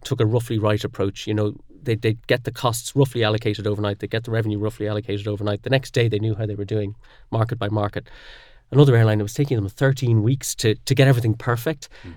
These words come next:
Speaker 1: uh, by which time they were dead in the market. And at a time like this, you, you can see it all over the newspapers right now with, with airlines in particular, uh,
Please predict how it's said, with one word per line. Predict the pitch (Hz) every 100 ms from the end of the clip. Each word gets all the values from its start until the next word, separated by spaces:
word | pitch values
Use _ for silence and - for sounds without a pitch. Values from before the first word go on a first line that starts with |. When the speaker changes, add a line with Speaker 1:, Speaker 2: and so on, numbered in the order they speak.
| -
Speaker 1:
uh, | 127
by | 143
which | 185 -
time | 113 95
they |
were | 80
dead | 92 98 104
in |
the | 101
market. | 92 76 - -
And | 120
at | 123 139
a | 127
time | - 165 147
like | 113 104
this, | 110 104 -
you, | -
you | 95 107
can | 98
see | 120
it | 110
all | 107
over | 110 104
the | 104
newspapers | 110 - 104 - 104
right | 104 107
now | 110 104
with, | 101 -
with | 113
airlines | 110 110 104 101
in | 101
particular, | - 139 143 110 101 - - -
uh, | 113